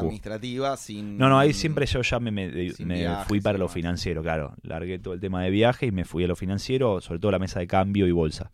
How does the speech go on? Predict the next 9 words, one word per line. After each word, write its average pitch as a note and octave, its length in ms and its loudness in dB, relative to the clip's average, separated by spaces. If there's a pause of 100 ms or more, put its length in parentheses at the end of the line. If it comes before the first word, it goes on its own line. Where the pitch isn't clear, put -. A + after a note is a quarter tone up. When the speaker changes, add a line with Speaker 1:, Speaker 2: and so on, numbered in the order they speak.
(840)
Speaker 2:
Eh, F2+ 960 4
y G#2+ 100 2
ahí G#2+ 60 8
empecé G#2 240 4
a G#2 40 2
meter A2 220 4
de G#2 180 4
lleno. D#3 540 4 (800)
Eh, F2 760 4